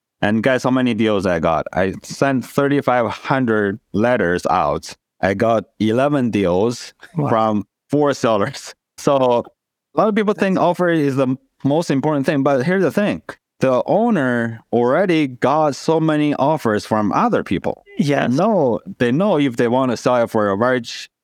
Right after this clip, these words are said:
Speaker 1: very quick, and this is pretty much how much they can get, right? So your offer will not offend them, you know, just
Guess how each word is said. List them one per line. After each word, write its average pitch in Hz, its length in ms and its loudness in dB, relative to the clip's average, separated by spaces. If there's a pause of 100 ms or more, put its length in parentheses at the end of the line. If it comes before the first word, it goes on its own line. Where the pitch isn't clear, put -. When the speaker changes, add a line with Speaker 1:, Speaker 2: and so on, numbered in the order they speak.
Speaker 1:
very 123 260 2
quick, 110 580 0
and 101 160 -2
this 127 180 0
is 104 200 0
pretty 107 300 0
much 90 280 0
how 95 120 0
much 87 300 -2
they 82 120 -2
can 82 180 -4
get, 76 380 -4 (240)
right? 90 280 -2
So 104 240 2
your 101 200 0
offer 120 400 0
will 87 160 0
not 95 240 0
offend 87 320 -2
them, 78 200 -4 (280)
you - 80 -2
know, 85 140 -2 (320)
just 110 220 -4